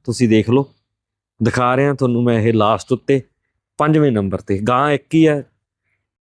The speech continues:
ਜ਼ਿਆਦਾ ਮੱਝਾਂ ਹੀ ਬਾਈ ਕੋਲ ਹੁੰਦੀਆਂ। ਕੱਟ ਵਾਲਾ ਹਵਾਨਾ ਦੱਸੋ, ਅਗਾੜੀ ਵੀ ਸੋਹਣੀ ਹੈ। ਗਰਮੀ ਦੀ ਰੁੱਤ 'ਚ ਵੀ ਚੰਗਾ ਦੁੱਧ ਦਿੰਦੀ ਰਹੂਗੀ, ਮਤਲਬ ਜਿੰਨਾ ਵੀ ਦੇਊ ਦੁੱਧ ਸਾਫ਼ ਸੁਥਰਾ ਹੋਊ, ਗਰਮੀ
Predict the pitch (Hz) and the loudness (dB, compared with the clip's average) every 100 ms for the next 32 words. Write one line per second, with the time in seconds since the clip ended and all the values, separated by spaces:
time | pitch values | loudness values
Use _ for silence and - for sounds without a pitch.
0 | _ _ _ _ _ - - _ 110 117 | _ _ _ _ _ -20 -20 _ -2 0
1 | 110 117 113 107 143 131 123 113 120 113 | 2 0 -2 0 0 2 0 0 0 0
2 | 113 117 123 156 151 160 160 143 123 113 | 0 0 0 -2 -2 -2 0 0 0 -2
3 | 120 127 117 135 - _ _ - 120 127 | -4 -6 -4 -6 -8 _ _ -4 0 0
4 | 127 139 143 139 147 147 139 - _ _ | 0 0 0 0 0 0 -2 -6 _ _
5 | _ _ _ _ - 135 151 165 175 185 | _ _ _ _ -8 -2 2 2 4 4
6 | 175 156 175 170 170 147 147 143 160 147 | 2 0 -2 0 0 0 0 0 0 0
7 | 120 107 101 123 127 131 131 131 120 120 | 0 2 2 2 2 2 2 2 2 0
8 | 127 139 143 131 131 131 127 127 131 139 | 0 0 0 2 2 2 0 -2 -2 0
9 | 117 101 - 113 123 127 123 120 113 110 | 0 0 -2 -2 0 0 0 0 -2 -2